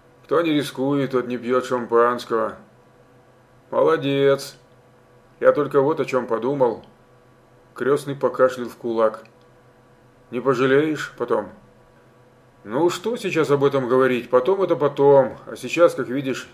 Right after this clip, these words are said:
я сделал свой выбор. Будем твою кузницу искать под облаками».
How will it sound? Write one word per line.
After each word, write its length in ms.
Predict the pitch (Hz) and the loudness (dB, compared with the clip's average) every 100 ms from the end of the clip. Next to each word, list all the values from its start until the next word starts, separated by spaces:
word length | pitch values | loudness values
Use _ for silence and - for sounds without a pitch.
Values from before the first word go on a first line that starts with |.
| - | 0
я 160 | 123 127 | 2 2
сделал 420 | 127 160 151 139 | 0 0 0 0
свой 240 | 127 139 | 0 0
выбор. 480 | 135 143 127 117 - - - _ _ - | 2 2 4 2 0 -14 -20 _ _ -6
Будем 300 | 143 151 135 | -2 -2 -2
твою 240 | 139 139 | 0 0
кузницу 540 | 139 160 143 131 131 123 | -2 -4 -4 -6 -6 -6
искать 380 | 120 127 120 | 2 4 6
под 140 | 117 117 | 4 0
облаками». 680 | 107 117 127 120 117 107 | 0 -2 2 2 2 -8